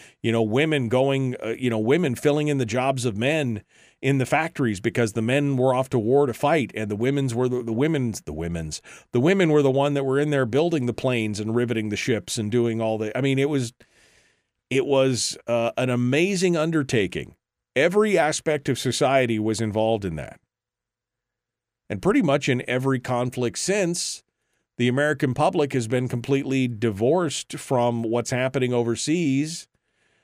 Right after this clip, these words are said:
um, in the fact that we don't feel that struggle at home. We don't feel that. It's just, it's something that's happening to somebody else somewhere else.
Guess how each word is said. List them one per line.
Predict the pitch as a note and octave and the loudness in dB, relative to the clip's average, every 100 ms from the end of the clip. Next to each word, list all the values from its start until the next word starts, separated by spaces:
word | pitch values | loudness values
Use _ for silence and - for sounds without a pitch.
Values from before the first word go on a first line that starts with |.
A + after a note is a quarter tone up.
| _ | _
um, | - G#2+ A2 A2 | -4 -2 0 -2
in | A#2 A#2+ | -2 -2
the | A#2 | 0
fact | B2+ A#2+ | 0 2
that | C3 | 0
we | A#2+ | 2
don't | C3+ C#3 | 2 0
feel | C3+ - C3+ D3 C3+ | -2 0 2 4 2
that | B2 B2 - - | 0 -2 -4 -10
struggle | - - C#3 D3+ D3 | -6 0 2 4 2
at | D3 | 2
home. | B2+ F#3 A#2+ | 0 -2 -2
We | G#2+ | 0
don't | C3 C3 | -2 -2
feel | - F3 - | -2 -2 -2
that. | F2+ C#2 | -4 -4
It's | F2 F#2+ | -4 -6
just, | - A#2+ - | -4 -4 -4
it's | A2+ | -4
something | - B2+ C#3+ C#3+ | -2 -2 0 0
that's | B2+ | 0
happening | B2+ A#2+ C#3 C3 A2 | 0 -2 -2 -2 -2
to | |
somebody | - A#2+ C3+ C#3 | 0 0 0 2
else | G#2 G#2+ | 0 0
somewhere | - F#2+ E2+ C#2+ | -2 -2 -4 -8
else. | - - - | -12 -14 -20